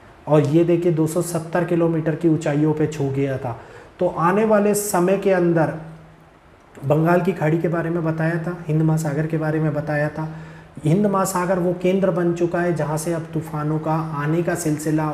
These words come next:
उठने का सिलसिला शुरू होगा और हो चुका है already शुरू।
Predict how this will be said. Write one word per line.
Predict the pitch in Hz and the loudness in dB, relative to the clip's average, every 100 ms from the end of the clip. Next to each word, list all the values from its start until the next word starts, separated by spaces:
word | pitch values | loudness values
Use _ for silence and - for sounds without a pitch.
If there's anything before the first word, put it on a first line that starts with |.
| - | -2
उठने | 160 - 165 | -4 -2 -2
का | 160 156 | -2 -2
सिलसिला | 156 143 147 147 | -2 -2 -2 -2
शुरू | 147 147 143 | -2 0 0
होगा | 131 120 - 110 - - - - - - - | -2 -4 -10 -14 -16 -20 -20 -20 -20 -20 0
और | 160 156 | 2 4
हो | 127 185 | 6 6
चुका | 208 190 190 | 4 0 -2
है | 175 | 0
already | 160 156 147 147 | 0 0 0 -2
शुरू। | 147 135 | -4 -6